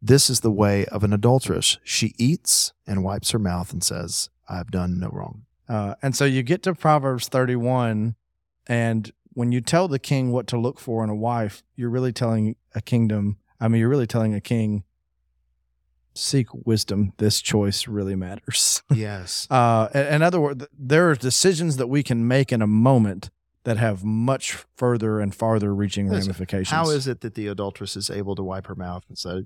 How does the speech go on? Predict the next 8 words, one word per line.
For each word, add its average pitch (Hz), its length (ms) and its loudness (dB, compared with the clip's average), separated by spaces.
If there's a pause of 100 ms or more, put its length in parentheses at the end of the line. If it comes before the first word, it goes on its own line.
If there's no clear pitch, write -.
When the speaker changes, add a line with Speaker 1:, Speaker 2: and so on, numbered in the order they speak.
Speaker 1:
"Nah, 120 340 -6 (420)
I've 139 140 -6
done 180 160 -4
nothing 117 200 -8
wrong 90 260 -8
here. 101 220 -6
I've 107 180 -4
just 123 320 -4